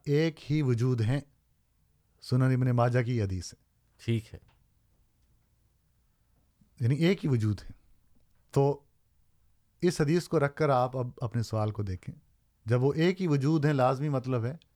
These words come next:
Speaker 1: کہ اگر اس کا نام محمد ہے تو پھر وہ عیسیٰ کیسے ہوئے؟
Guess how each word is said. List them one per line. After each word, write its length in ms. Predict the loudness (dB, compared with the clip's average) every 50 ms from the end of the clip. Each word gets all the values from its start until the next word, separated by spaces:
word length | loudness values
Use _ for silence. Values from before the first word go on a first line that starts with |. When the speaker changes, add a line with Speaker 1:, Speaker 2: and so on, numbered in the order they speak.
| _ _ _ _ _ _ _ _ _ _ _ _ _ _ _ _ _ _ _
Speaker 1:
کہ 520 | -4 0 0 2 2 2 2 2 2 0 -2 -6 _ _ _ _ _ _ _ _ _ _ _ _ _ _ _ _ _ _ -20 -20 -20 -20 -20 _ _ _ _ _ _ _ _ _ _ _ _ _ _ _
اگر 300 | -10 -4 -2 0 0 0
اس 120 | 0 -2
کا 100 | -2 -2
نام 240 | -2 0 0 -2 0
محمد 400 | 0 0 0 0 0 0 0 0
ہے 100 | 0 -2
تو 160 | -2 -2 -4
پھر 200 | -2 -2 -2 -2
وہ 220 | 0 0 -2 -2 -2 -6 _ _ -20 -20 -20 _ _ _ _ _ _ _ _ _ _ _ _ _ _ _ _ _ _ -14 -12 -12 -12 -14 -18 _ _ _ -4
عیسیٰ 240 | -4 -2 0 -2 0
کیسے 260 | 0 -2 -2 -2 -4
ہوئے؟ 100 | -6 -6